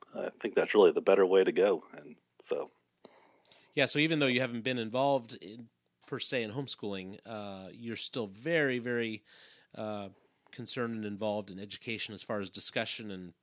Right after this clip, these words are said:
Speaker 2: uh, at least
Speaker 1: Uh,
Speaker 2: throwing
Speaker 1: yeah, I keep up. I still read as much as ever, and
Speaker 2: And you throw stuff our
Speaker 1: Yeah.
Speaker 2: way for us to
Speaker 1: <laughs>
Speaker 2: pay attention.
Speaker 1: Yeah, I should do that more often,
Speaker 2: Great.
Speaker 1: but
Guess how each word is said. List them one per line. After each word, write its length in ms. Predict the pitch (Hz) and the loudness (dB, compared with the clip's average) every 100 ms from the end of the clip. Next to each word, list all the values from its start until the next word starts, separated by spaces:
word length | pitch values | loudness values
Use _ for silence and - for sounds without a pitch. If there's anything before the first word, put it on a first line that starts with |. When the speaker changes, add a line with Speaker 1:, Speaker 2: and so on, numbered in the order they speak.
| - | -20
Speaker 2:
uh, 200 | - 98 90 | -16 -14 -16
at 120 | - | -12
least 220 | 123 - | -10 -6
Speaker 1:
Uh, 40 | - | 2
Speaker 2:
throwing 320 | 123 123 110 | 8 10 10
Speaker 1:
yeah, 400 | 98 101 95 87 | 10 12 12 12
I 80 | 80 | 10
keep 280 | - 104 - | 10 8 12
up. 220 | 92 - | 10 10
I 100 | 87 | 8
still 240 | 80 - 85 | 8 10 10
read 260 | 87 87 87 | 10 8 6
as 340 | - - 87 | 4 0 0
much 220 | 82 - | -2 -2
as 140 | 85 85 | 6 8
ever, 340 | 82 90 85 | 8 6 2
and 260 | 80 73 71 _ - | -2 -8 -18 _ -10
Speaker 2:
And 140 | 120 | -4
you 80 | 123 | -4
throw 200 | - 143 | 0 0
stuff 220 | - 135 | 0 0
our 160 | 120 123 | 2 2
Speaker 1:
Yeah. 60 | 110 | 2
Speaker 2:
way 200 | 87 87 - _ - | 0 -4 -14 _ -6
for 120 | 107 | -2
us 80 | 104 170 | 0 2
to 60 | - | 4
Speaker 1:
<laughs> 260 | 190 - | 4 2
Speaker 2:
pay 100 | 113 | -10
attention. 440 | 113 - - - 135 | -10 -8 -2 10 12
Speaker 1:
Yeah, 240 | 185 82 - | 12 10 6
I 40 | |
should 220 | - - | -4 -8
do 160 | - 175 | -2 -2
that 220 | - - - - - | -2 -6 -8 -14 -12
more 80 | - - | -14 -16
often, 260 | - - - | -18 -16 -6
Speaker 2:
Great. 260 | - - | -4 -4
Speaker 1:
but 140 | - | -6